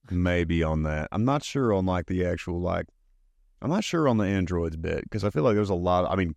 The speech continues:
quite literally a lot of moving pieces that they haven't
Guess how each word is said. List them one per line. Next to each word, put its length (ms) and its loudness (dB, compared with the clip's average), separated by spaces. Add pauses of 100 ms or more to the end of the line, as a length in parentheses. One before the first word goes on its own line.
quite 240 0
literally 260 2
a 80 -2
lot 220 0
of 80 -6
moving 520 -2
pieces 640 -8 (560)
that 220 0
they 160 2
haven't 680 0